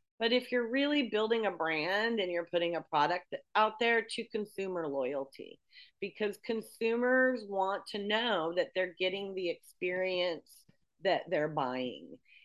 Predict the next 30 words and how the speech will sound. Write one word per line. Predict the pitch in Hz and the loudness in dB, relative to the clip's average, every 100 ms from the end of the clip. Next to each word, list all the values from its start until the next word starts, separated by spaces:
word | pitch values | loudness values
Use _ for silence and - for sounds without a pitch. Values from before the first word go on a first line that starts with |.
| - | -10
And | 190 196 | -4 -2
when | 196 190 | -2 -2
you | 180 | -4
start | 185 - 214 202 214 226 - _ _ _ _ _ _ _ - | -6 0 6 8 8 4 0 _ _ _ _ _ _ _ -14
honing | 185 233 233 233 226 208 | -6 2 2 2 0 -2
in | 180 202 202 | -2 -2 0
on | 185 | 0
the | 180 | -2
genetics | 175 175 180 160 190 247 254 - - - | -2 -2 4 4 4 0 -2 -20 -20 -4
of | 196 175 | -4 -2
the | 180 - | -4 -4
plants | 180 180 202 - - | 0 0 -2 -6 -6
that | - | -4
you're | 175 | -4
using, | 170 165 170 180 233 269 320 320 - - _ | -2 -4 -4 -2 0 0 -2 -6 -20 -20 _
you | 185 180 208 208 208 202 175 - | -12 -4 -2 -2 -2 -6 -10 0
get | 202 277 - | 2 2 0
much | 196 196 196 - - | -4 -2 -2 -4 -2
better | 190 180 190 220 254 285 254 | 4 4 4 4 6 6 6
at | 160 170 139 | 4 2 4
replicating | 165 - 175 - 175 165 165 156 | 0 0 -8 -2 -2 0 -2 -2
that | 147 | -4
experience. | 135 - - 139 135 101 95 _ _ _ | -4 -10 -10 -8 -6 -8 -14 _ _ _
And | 190 196 | -4 0
that's | 262 | 0
how | - 285 | 0 0
we | 262 226 | 0 -2
beat | 233 - | -4 -2
Big | 214 208 - | -2 -2 -2
Pharma. | 202 196 160 147 | -2 0 -2 -4